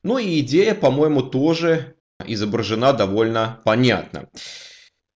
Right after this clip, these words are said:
Поэтому, если вы собираетесь искать работу в области креативной рекламы, я вам советую, а, сделать несколько вот, э, подобных креативных макетов и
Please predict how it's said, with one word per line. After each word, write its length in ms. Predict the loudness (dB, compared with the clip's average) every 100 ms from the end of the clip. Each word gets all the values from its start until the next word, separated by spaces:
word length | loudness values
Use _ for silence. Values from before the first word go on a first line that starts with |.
| -20 -14 2
Поэтому, 440 | 4 4 2 0
если 380 | 4 2 2 -4
вы 200 | -4 -4
собираетесь 720 | -2 2 4 4 2 -4 -8
искать 540 | -6 -6 -2 0 0 0
работу 480 | -6 -4 -8 -6 -4
в 100 | -2
области 380 | -4 -6 -10
креативной 720 | -10 -6 -6 -4 -6 -4 -6
рекламы, 560 | -4 -2 -2 -2 -6 -8
я 140 | -4 -2
вам 160 | -2
советую, 720 | -4 -4 -4 -4 -4 -4 -6 -18 _ _
а, 280 | -6 -2 -2
сделать 480 | -2 -2 0 0 -2
несколько 680 | -4 -2 -4 -2 0 0 -2
вот, 440 | -6 -8 -10 -6
э, 380 | -2 0 -2 -4
подобных 640 | 2 2 4 2 4 -2 -2
креативных 600 | -4 -2 -2 -4 -4 -4
макетов 560 | -6 -2 -4 -4 -10
и 300 | -8 -10 -10